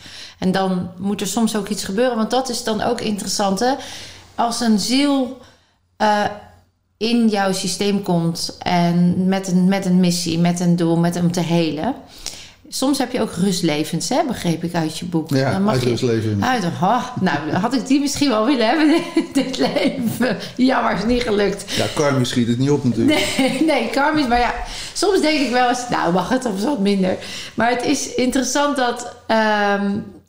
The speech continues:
Speaker 1: eh, ik, zelf heb ik een heel heftig ongeluk gehad toen ik negen jaar was. En ik ben twee keer door een ruit gevallen.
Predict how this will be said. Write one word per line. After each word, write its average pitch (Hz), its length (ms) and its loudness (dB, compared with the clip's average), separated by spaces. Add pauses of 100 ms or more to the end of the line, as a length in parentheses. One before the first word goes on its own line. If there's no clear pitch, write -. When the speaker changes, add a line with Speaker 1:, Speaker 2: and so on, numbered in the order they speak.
(260)
Speaker 1:
eh, 196 420 0
ik, - 640 -14
zelf - 240 0
heb 233 140 -2
ik 196 100 -4
een 202 100 0
heel 208 320 0
heftig 185 520 0
ongeluk 185 400 0
gehad 175 280 -2
toen 170 140 -2
ik 160 120 -4
negen 170 340 0
jaar 165 220 -2
was. 247 340 -2 (760)
En 165 440 2 (100)
ik 190 100 -2
ben 202 140 0
twee 254 260 0
keer 262 120 0
door 214 120 0
een 196 140 0
ruit 190 240 0
gevallen. 175 480 -2